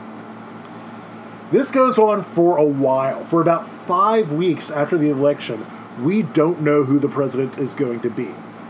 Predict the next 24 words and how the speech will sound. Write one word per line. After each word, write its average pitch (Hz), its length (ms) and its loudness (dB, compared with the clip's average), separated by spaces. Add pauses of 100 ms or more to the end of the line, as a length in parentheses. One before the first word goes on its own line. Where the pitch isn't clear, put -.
(500)
Like, 117 500 -2
I 143 140 -2
remember 180 260 6
that 170 120 2
being 160 160 4
a 147 40 2
real 143 220 4
concern. 139 560 -2
Um, 98 320 -10
this 143 200 -2
was, 151 340 0
I 180 100 -4
was 247 140 0
about 170 200 -2
sixteen 165 360 -4
years 127 200 -2
old 127 220 2
during 110 180 -4
this 98 120 -12
time 101 240 -12
period. 98 300 -12 (720)
And 143 100 4
I 151 60 6
remember, 160 680 2